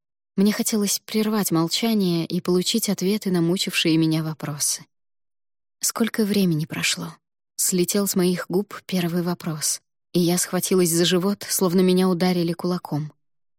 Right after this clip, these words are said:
"Сколько времени я нахожусь здесь?" "Больше трёх недель". Я могла поклясться, что прошли годы.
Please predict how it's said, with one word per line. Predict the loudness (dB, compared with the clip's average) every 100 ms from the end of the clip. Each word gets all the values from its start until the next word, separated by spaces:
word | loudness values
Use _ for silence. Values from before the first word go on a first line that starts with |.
| _
"Сколько | -8 -4 0 -2 0 0
времени | 2 4 4 2
я | 0
нахожусь | -2 -2 -2 0 0
здесь?" | -2 -4 -2 -4 -6 _ _ _ _ _ _ -4
"Больше | 2 2 2 -2
трёх | -2 -4 0
недель". | 0 0 -2 -8 -14 _ _ _ _ _ _ _ _ _ _ _
Я | -2 0
могла | 2 2 0
поклясться, | -2 -4 -2 -2 -4 -4 -4
что | -4 -4
прошли | -6 -4 -2 2 2
годы. | 2 -2 -2 -4